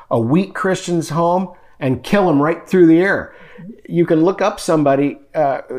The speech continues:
Speaker 1: he's a, he's a converted Satanist, and he used to be able to kill, literally kill people through the air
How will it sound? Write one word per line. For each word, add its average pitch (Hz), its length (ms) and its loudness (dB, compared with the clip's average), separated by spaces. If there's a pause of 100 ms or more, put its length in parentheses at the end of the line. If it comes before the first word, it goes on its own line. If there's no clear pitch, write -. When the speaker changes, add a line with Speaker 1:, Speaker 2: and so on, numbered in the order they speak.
Speaker 1:
he's 147 240 0
a, 113 260 0
he's 120 240 -6
a 104 80 -6
converted 180 800 -2
Satanist, 139 720 -4 (260)
and 143 140 -2
he 185 100 0
used 196 240 -2
to 180 60 -2
be 165 260 -4
able 160 300 -2
to 143 220 -6
kill, 165 580 -4 (180)
literally 190 420 -2
kill 190 300 -4
people 143 560 -4 (320)
through 185 540 -2 (180)
the 165 320 -2 (320)
air 147 480 -2